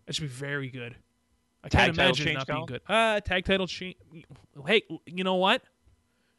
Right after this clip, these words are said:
Speaker 1: Huh. So
Speaker 2: Wouldn't it be awesome if they did that?
Speaker 1: That would be pretty awesome because,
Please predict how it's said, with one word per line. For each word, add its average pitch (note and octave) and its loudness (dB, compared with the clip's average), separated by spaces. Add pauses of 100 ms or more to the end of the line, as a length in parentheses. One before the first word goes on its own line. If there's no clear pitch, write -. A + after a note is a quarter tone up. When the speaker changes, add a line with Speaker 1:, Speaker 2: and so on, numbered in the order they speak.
(160)
Speaker 1:
Huh. G3 6 (1000)
So G#3 4
Speaker 2:
Wouldn't F#3+ 0
it A#3+ 2
be E3+ 4
awesome C3 2
if - -18
they G#2 -6
did F#2+ -4
that? F#2+ -2 (840)
Speaker 1:
That - -4
would E3+ -4
be D#3 -6
pretty C#3 -6
awesome C3+ -6
because, C3+ -10